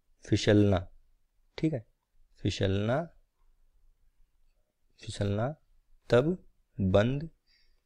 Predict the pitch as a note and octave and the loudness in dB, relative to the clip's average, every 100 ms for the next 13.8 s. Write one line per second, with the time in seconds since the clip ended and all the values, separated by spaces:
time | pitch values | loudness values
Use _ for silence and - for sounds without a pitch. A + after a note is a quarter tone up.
0 | _ - A2 F#2+ - - - _ _ _ | _ 4 4 4 0 -12 -20 _ _ _
1 | _ _ _ - D#3 D3+ G#2 _ _ _ | _ _ _ -2 0 0 -4 _ _ _
2 | _ _ _ - B2 B2+ C#3 C#3 D3 F#3 | _ _ _ 0 2 4 4 4 6 4
3 | - - - A#2 G#2+ A2 A2 A#2+ A#2+ G#2+ | 0 -20 2 4 6 6 6 8 6 4
4 | B2 F#3 - _ - G2+ C#3+ A2+ F2+ - | 4 2 -6 _ -2 6 10 8 6 -8
5 | - A2+ G#2 G#2+ G#2+ G#2+ G#2+ A2 G2 A2 | 2 4 4 2 0 2 4 4 2 -2
6 | G#2+ _ _ _ _ _ F2+ F#2+ G#2+ - | -10 _ _ _ _ _ -2 2 2 2
7 | F3+ - A2 G#2 A2 B2 A2 G2+ G2 A2 | -4 0 2 4 6 6 6 6 8 6
8 | A2+ A#2+ E3+ - - - _ - F#2+ A2+ | 4 2 0 -4 -20 -20 _ 0 4 4
9 | - A2 G2 G2 B2 - _ _ _ _ | 2 0 0 0 -2 -4 _ _ _ _
10 | _ C#3 C3 C#3+ - _ _ - F3 F3+ | _ 0 0 -4 -12 _ _ 0 2 2
11 | A#2+ - _ G#2 B2 - A2+ A2+ A#2+ B2+ | 0 -8 _ 2 2 2 2 4 6 6
12 | - D3 A#2+ G#2+ G#2+ G2+ G2+ E3+ C#3+ G2+ | 4 0 2 0 2 2 2 0 6 8
13 | F2 E2+ F2 F2 F2+ G2+ G2+ G#2 | 8 6 4 0 -4 -8 -10 -12